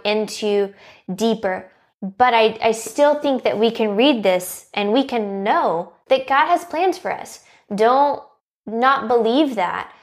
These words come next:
just because, well, everyone uses that verse and it's taken out of context. It is, but we can still believe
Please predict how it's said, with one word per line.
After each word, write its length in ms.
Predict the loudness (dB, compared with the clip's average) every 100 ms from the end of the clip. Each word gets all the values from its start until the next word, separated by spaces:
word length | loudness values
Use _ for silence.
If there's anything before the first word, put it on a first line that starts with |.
| _ _ -2
just 320 | -2 0 0
because, 840 | -2 -2 0 2 2 0 -2 -8 -20 _ _ _ 0
well, 160 | 4
everyone 500 | 4 4 2 0 -2
uses 360 | -2 -2 -4 -6
that 220 | -6 -4
verse 380 | -2 -2 -2 -2
and 100 | 0
it's 160 | 0
taken 280 | 0 -2 -2
out 160 | -2 -4
of 100 | -6
context. 640 | -8 -8 -6 -8 -8 -4
It 200 | -4 0
is, 400 | 2 4 4 0
but 320 | 0 2 2 2
we 100 | 2
can 180 | 2
still 420 | -2 -6 0 2 4
believe 640 | 2 0 2 2 0 -4